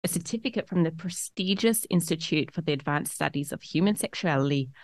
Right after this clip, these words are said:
completion of the Gottman Method Couples Therapy Training Level one, two, and three,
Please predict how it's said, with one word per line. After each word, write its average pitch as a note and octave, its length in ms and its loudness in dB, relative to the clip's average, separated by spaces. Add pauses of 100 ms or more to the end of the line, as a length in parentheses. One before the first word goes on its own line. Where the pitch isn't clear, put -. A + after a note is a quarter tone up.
(240)
completion G3 600 4
of D#3+ 160 0
the D3+ 80 2
Gottman A3 420 2
Method E3 300 0
Couples D3+ 340 -2
Therapy C#3+ 380 0
Training C#3+ 460 2
Level C3+ 300 0
one, C#3+ 200 0
two, A#3+ 140 -6
and A#3 180 -2
three, D#3+ 320 0